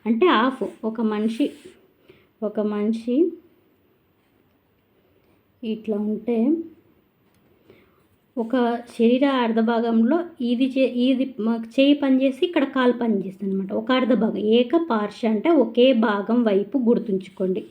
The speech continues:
ఒకే వైపుగా భాగం అంటే ఇక్కడ చూడు, కుడి చేత్తో రాయగల వ్యక్తి కుడి కాలు, కుడి చేయి కుడి కాలు, ఎడమ చేయి ఎడమ కాలు, ఎడమ చేతితో ఎడమ కాలు.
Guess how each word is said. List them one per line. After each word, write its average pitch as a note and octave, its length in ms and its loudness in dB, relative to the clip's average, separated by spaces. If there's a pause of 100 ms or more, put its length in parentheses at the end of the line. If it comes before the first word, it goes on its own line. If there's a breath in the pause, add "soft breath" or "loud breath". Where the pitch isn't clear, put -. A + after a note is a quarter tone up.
(560 soft breath)
ఒకే A3 280 2
వైపుగా A3 520 2
భాగం G3+ 400 -6
అంటే G#3+ 240 -4
ఇక్కడ A#3 220 -2
చూడు, G#3+ 200 -2
కుడి B3 220 4
చేత్తో D4 320 2
రాయగల A#3 340 4
వ్యక్తి A3 280 0
కుడి F#4+ 220 6
కాలు, A3+ 260 2 (140)
కుడి B3 160 2 (100)
చేయి E4 260 2
కుడి C4+ 200 4
కాలు, G3+ 300 -4 (420 soft breath)
ఎడమ C#4+ 220 8
చేయి D#4 360 6
ఎడమ B3 220 6
కాలు, G#3+ 340 -4
ఎడమ C4 240 6
చేతితో C#4 760 0
ఎడమ C#4+ 300 6
కాలు. A3 320 -2